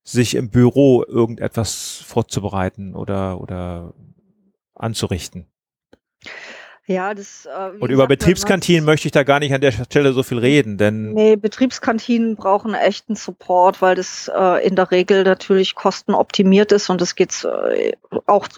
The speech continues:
Speaker 2: im Wesentlichen zu Lasten einmal der Qualität, aber auch des Angebots. Aber der, der Punkt ist ja ein anderer. Also wenn ich Führungskraft bin oder Unternehmer bin,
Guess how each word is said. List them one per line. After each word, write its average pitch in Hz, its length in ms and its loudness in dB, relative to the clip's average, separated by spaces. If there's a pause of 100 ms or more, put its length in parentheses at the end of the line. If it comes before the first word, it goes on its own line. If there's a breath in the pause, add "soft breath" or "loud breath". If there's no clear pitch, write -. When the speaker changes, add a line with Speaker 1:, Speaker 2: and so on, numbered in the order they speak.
(120)
Speaker 2:
im 190 180 0
Wesentlichen 190 500 2
zu - 160 -2
Lasten 175 420 0
einmal 175 260 2
der 175 100 2
Qualität, 202 580 0
aber 180 220 -4
auch 170 160 -6 (240)
des 185 160 -6
Angebots. 175 680 -4 (540 loud breath)
Aber 190 260 2
der, 190 380 4
der 196 140 -2
Punkt 247 260 -4
ist - 140 -6
ja 190 80 2
ein 185 80 -4
anderer. 170 560 -2
Also 196 280 0
wenn 208 140 2
ich 202 140 -6
Führungskraft 262 800 -2
bin 226 260 2
oder 185 400 2
Unternehmer 185 640 2
bin, 208 340 2